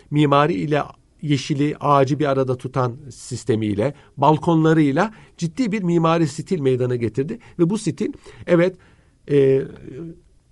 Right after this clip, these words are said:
Greco-Romen, yani Yunan-Roma sanatının getirdiği bir sistem Avrupa'ya geçmiştir. Ki bunu da İranlılardan öğrenmişlerdir onlar da.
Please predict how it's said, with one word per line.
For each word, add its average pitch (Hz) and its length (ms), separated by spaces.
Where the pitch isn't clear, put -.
Greco-Romen, 170 760
yani 143 220
Yunan-Roma 156 800
sanatının 147 520
getirdiği 139 520
bir 139 120
sistem 143 500
Avrupa'ya 135 420
geçmiştir. 127 720
Ki 160 100
bunu 165 140
da 185 60
İranlılardan 117 640
öğrenmişlerdir 98 680
onlar 101 380
da. 214 180